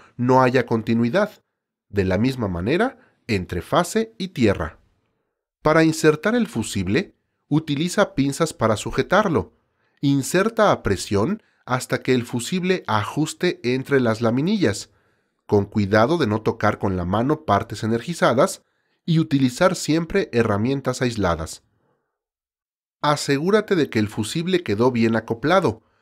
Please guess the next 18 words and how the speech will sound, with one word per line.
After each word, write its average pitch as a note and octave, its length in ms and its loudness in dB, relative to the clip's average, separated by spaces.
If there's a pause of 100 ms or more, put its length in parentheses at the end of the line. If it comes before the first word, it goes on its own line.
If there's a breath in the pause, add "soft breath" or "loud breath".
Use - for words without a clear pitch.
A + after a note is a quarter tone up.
(160)
pues C#3 180 6
se C3+ 140 2
puede F3 240 2
originar C3+ 540 2
falso A2 440 -2
contacto. A2+ 720 -2 (600)
Cuando A2+ 340 4
el G2+ 140 4
acople C#3 640 0
es A#2 200 -2
correcto, G#2 720 -2 (280)
por C3+ 220 6
lo B2+ 140 4
general A#2 420 0
se B2 160 -4
escucha C#3+ 460 -2
un A#2+ 140 0
sonido. G2 520 -2